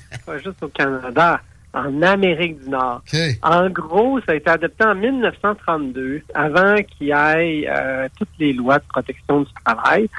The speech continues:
Speaker 2: Puis, euh, dans cette époque-là, on, le gouvernement avait évalué la possibilité d'importer le modèle de relations de travail en Europe.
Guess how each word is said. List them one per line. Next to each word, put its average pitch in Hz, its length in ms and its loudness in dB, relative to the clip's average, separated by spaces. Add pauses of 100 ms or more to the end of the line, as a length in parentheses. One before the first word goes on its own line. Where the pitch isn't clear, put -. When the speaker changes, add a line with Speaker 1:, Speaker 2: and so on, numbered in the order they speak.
(320)
Speaker 2:
Puis, 240 300 4
euh, 160 340 2
dans 165 180 -4
cette - 260 -6
époque-là, 190 360 -2
on, 185 460 0
le 151 60 -8
gouvernement 165 420 0
avait 180 220 2
évalué 160 300 0
la 196 120 2
possibilité - 460 -6
d'importer 180 580 -4
le 185 80 -6
modèle 156 640 2
de 143 80 2
relations 139 420 0
de 160 60 -4
travail 156 580 2
en 139 120 0
Europe. 135 280 2